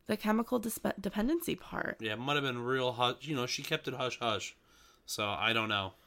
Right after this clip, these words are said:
Speaker 1: It's also interesting, too, because, um, the documentary actually isn't going to be amazing for Danny Schuler because he does say some pretty unpopular things.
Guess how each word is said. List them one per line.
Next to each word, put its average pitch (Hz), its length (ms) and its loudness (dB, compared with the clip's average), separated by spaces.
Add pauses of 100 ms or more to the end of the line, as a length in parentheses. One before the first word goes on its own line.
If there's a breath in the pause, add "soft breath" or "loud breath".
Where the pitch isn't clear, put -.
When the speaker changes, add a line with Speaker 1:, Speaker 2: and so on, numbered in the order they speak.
(320 loud breath)
Speaker 1:
It's - 200 0
also 254 560 6
interesting, 196 520 2
too, 196 240 6
because, 175 720 6 (300 loud breath)
um, 190 260 12
the 185 40 4
documentary 202 800 10
actually 175 400 8
isn't 180 240 6
going 175 320 8
to 180 100 2
be 170 420 8 (460 soft breath)
amazing 185 680 8
for 240 140 2
Danny 233 320 6
Schuler 262 500 4 (440 loud breath)
because 196 500 6
he 202 120 2
does 180 240 8
say 190 180 6
some 185 220 2
pretty 196 260 2
unpopular 175 680 6
things. 170 600 2